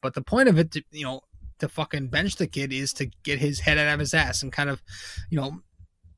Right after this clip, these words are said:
get him to realize, "Oh, shit, they benched me. You know, maybe I have to start <laughs> stepping it up." Um, so I was actually proud that the Yankees, uh, that Aaron Boone, um, was, was, uh, man enough to bench Gary Sanchez today. And, you know,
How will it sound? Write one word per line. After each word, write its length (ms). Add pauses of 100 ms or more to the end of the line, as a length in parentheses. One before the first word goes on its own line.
(220)
get 120
him 100
to 120
realize, 480
"Oh, 220
shit, 400 (160)
they 140
benched 380
me. 160 (420)
You 80
know, 100
maybe 360
I 60
have 200
to 60
start 260
<laughs> 60
stepping 460
it 160
up." 180 (720)
Um, 220
so 120
I 120
was 100
actually 300
proud 340
that 100
the 100
Yankees, 400
uh, 280
that 100
Aaron 240
Boone, 280 (180)
um, 420
was, 440
was, 340
uh, 300 (180)
man 180
enough 280
to 100
bench 260
Gary 220
Sanchez 480
today. 400
And, 440 (840)
you 100
know, 240